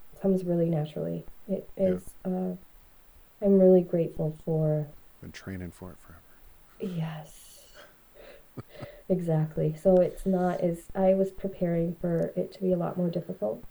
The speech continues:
Speaker 2: Yeah.
Speaker 1: And it's not, I, it, it's something that suits me, um, and suits my personality. And I'm,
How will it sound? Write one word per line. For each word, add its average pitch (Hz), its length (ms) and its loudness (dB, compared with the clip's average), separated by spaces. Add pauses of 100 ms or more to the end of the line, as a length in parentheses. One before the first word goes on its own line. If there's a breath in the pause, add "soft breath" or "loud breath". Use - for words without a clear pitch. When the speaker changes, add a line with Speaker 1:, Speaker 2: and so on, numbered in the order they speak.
Speaker 2:
Yeah. 170 160 -12 (100)
Speaker 1:
And 170 520 -2 (840 soft breath)
it's 180 220 -6
not, 175 340 -2
I, 170 200 -4 (160)
it, 165 240 -2
it's - 400 -6 (300)
something 175 360 -2
that 165 220 -6
suits - 340 -6
me, 214 260 0 (440)
um, 160 520 -2
and 170 300 -2 (1080)
suits - 320 -6
my 190 120 2
personality. 180 800 0
And 175 160 -2
I'm, 160 360 0